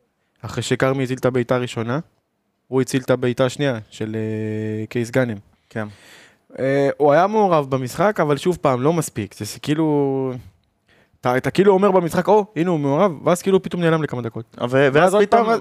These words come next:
Speaker 1: אה, אה, לא יודע מה קורה איתו.
Speaker 2: כן.
Speaker 1: אבל אני אישית חושב שבני כן יצליח להוציא ממנו יותר.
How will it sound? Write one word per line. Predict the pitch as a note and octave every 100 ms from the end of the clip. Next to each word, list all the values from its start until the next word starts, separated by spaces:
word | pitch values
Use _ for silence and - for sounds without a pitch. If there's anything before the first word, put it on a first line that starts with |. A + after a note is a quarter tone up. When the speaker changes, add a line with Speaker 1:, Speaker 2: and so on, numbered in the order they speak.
| - G3+
Speaker 1:
אה, | - - - - - -
אה, | D2 - -
לא | F#3
יודע | A#3 A3
מה | D#3+
קורה | B2 A#2
איתו. | A2 G#2 - - - - -
Speaker 2:
כן. | A#2
Speaker 1:
אבל | C3 D3+
אני | D#3+ G3
אישית | F#3+ G3
חושב | E3+ E3 F3
שבני | F3+ D#3+ F3 F3
כן | - E3
יצליח | E3+ C3+ B2 B2
להוציא | A2+ B2+
ממנו | B2 A#2
יותר. | A2 A2+